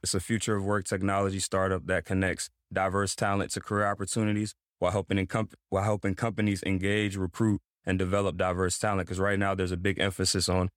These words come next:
giving more equity and providing more opportunities to diverse individuals. And so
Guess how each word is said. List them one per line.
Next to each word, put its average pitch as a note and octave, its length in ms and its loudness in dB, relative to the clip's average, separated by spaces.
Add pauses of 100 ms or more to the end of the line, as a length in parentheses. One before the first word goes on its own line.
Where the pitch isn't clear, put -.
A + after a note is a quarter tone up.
(220)
giving G2+ 200 0
more G2+ 240 2
equity G2 400 0
and F#2 120 0
providing G2 340 0
more F#2 160 2
opportunities F#2+ 680 0
to G2 140 -4
diverse F#2 420 0
individuals. F#2 580 0
And F2 120 0
so F#2 260 2